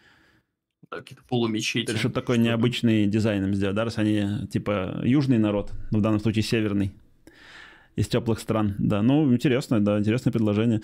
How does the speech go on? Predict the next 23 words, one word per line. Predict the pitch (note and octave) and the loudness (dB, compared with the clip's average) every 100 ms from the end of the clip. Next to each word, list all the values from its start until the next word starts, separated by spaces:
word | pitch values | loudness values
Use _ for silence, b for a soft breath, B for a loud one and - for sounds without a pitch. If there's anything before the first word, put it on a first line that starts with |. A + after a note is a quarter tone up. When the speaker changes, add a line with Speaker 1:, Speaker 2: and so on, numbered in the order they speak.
| B B | B B
Speaker 2:
Сразу, | - C#3 D3+ | 0 0 0
сразу | C#3 D#3+ E3+ | 2 2 4
же | C#3+ C3+ | 4 4
уже | C3 B2+ C3 | 4 4 2
рождается | C3+ B2 D3 C#3+ C3+ A#2 | 2 0 0 0 -2 -4
какой-то | A#2+ A#2+ B2+ | -2 0 0
образ | B2 G#2 - | 2 0 0
этого, | G#2 G#2+ G#2+ G#2+ F#2 | -2 0 0 0 -2
этой | A2+ A2 | -2 -4
страны. | - A2+ A#2 E3 E3+ | -2 0 2 2 2
Это | A2 G#2 A2 G#2+ B B B | 0 0 -2 -4 B B B
не | A#2 | -2
просто, | C3 E3 - B2+ A2 F2+ - - - - D2+ - | 0 -4 -2 -2 -2 -6 -8 -8 -6 -4 -4 -2
э, | D2+ | -2
корабли, | B2 A#2 A#2 A2+ A2 | -2 0 2 2 2
да, | A2+ C3+ | 2 0
а | A2 | -2
такие | G#2+ A#2 | 0 2
вычурные | A2 C3+ - A2+ A2+ G#2+ G#2 G#2 G#2 | 2 2 2 2 4 4 4 2 0
корабли, | G#2 G#2+ G#2+ A2 A#2+ A#2 G#2 G2+ | -2 -2 0 2 2 2 0 0
у-, | G#2 G#2 G#2 | -2 -4 -4
украшенные | A2 A2+ A#2 - G#2+ G#2+ G#2 G2+ G2+ A2+ - A2+ | -4 -2 -2 0 2 4 2 0 -2 -8 -12 -8
резьбой, | G#2+ A2 G2+ G#2 A#2 A#2+ | -2 0 2 2 2 2